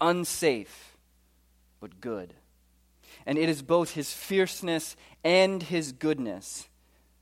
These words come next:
that will give them hope. So, let us now, with all of that and, and with the incarnation in mind, take what seems to be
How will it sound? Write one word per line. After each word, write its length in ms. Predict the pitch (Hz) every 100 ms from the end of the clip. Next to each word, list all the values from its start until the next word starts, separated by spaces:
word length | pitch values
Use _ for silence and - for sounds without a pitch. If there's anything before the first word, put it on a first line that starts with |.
| -
that 120 | 117
will 100 | 120
give 320 | 113 131 117
them 300 | 113 107 107 101 _ _ -
hope. 340 | 104 85 _ _ _ _ _ _ _ _ _ _ _ -
So, 360 | - 175 135 - - _ _ _ - - -
let 220 | 147 175
us 180 | 220 214
now, 580 | 170 165 151 151 190 233 - _ _ -
with 200 | 147 - -
all 280 | 160 208
of 180 | 214 160
that 460 | 147 135 165 175 -
and, 180 | 143 143
and 180 | 147 151
with 160 | 151
the 180 | 160 170
incarnation 960 | 185 208 - 180 165 160 180 - 180 180
in 240 | - 156
mind, 520 | 147 123 123 135 165 - _ - - _
take 360 | - 208 233 226
what 300 | - 185 202
seems 560 | - 196 185 180 175 -
to 160 | - 160
be 380 | 143 139 139